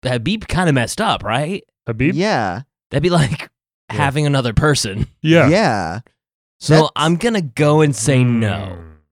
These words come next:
Speaker 1: Maybe a bug. You can have, like, bugs. You can have, like, an anthill
Speaker 2: No,
Speaker 1: farm
Speaker 2: no,
Speaker 1: or
Speaker 3: Which,
Speaker 1: something.
Speaker 3: that
Speaker 2: no
Speaker 3: was
Speaker 2: thanks.
Speaker 3: another thing I'm very curious about. So, like, the bugs are not sentient at all.
Speaker 1: No.
Speaker 3: Okay, but I guess all the mammals are?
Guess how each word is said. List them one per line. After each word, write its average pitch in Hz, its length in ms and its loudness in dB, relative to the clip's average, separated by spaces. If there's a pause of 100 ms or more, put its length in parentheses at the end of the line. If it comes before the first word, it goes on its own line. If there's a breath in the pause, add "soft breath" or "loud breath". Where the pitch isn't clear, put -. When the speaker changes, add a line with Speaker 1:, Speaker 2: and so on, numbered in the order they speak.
(100)
Speaker 1:
Maybe 196 220 0
a 196 60 0
bug. 131 400 0
You 151 80 -4
can 202 80 -2
have, 220 100 -2
like, 123 180 -4
bugs. 90 420 -8
You 120 60 -16
can 120 60 -6
have, 117 100 -8
like, 104 100 -8
an 98 80 -10
anthill 92 320 -14
Speaker 2:
No, 87 120 -14
Speaker 1:
farm 87 220 -12
Speaker 2:
no, - 60 -6
Speaker 1:
or 277 40 -2
Speaker 3:
Which, - 100 -2
Speaker 1:
something. 233 200 -6
Speaker 3:
that 277 120 0
Speaker 2:
no 359 60 -2
Speaker 3:
was 349 80 -6
Speaker 2:
thanks. 302 100 -6
Speaker 3:
another 277 180 0
thing 220 120 -4
I'm 160 100 -4
very 139 180 -2
curious 117 180 -8
about. 98 220 -8
So, 160 80 -4
like, 151 160 0
the 156 80 0
bugs 180 240 -4
are 151 60 -4
not 123 240 -6
sentient 107 340 -12
at 87 120 -12
all. 71 160 -8
Speaker 1:
No. 131 240 -2 (260)
Speaker 3:
Okay, 76 320 -6
but 92 260 -8
I 117 80 -4
guess 135 220 -4
all 123 100 -4
the 110 100 -8
mammals 110 400 -8
are? 170 400 -10